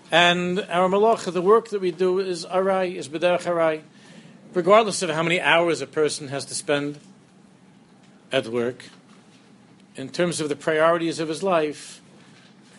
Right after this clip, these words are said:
that's arai, and the Torah is what's kavu in his life. Kachi shel b'chinas habitl, shu ha'chesed chinam, shu ha'im b'kayim ha'olam koydem matan Torah,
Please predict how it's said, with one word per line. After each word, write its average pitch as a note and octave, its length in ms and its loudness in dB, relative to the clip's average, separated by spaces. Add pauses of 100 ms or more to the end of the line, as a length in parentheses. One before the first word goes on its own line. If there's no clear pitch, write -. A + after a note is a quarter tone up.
(260)
that's D3 460 0 (320)
arai, B2+ 540 -2 (520)
and D3 100 -4
the D#3 80 -2
Torah F#3+ 420 0
is D3+ 540 -8 (160)
what's C#3 200 -6
kavu C#3+ 440 -2
in G#2+ 80 -8
his G2 280 -14
life. G2 580 -16 (1500)
Kachi G3+ 440 -2
shel F3+ 220 0
b'chinas E3 400 -4 (100)
habitl, D3+ 340 -6 (680)
shu - 200 -4
ha'chesed E3+ 600 0
chinam, E3+ 600 -4
shu - 160 -6
ha'im C3+ 160 -2
b'kayim D#3 380 0
ha'olam D3+ 340 -2
koydem D3+ 320 -4
matan C3+ 280 -2
Torah, C3 360 -2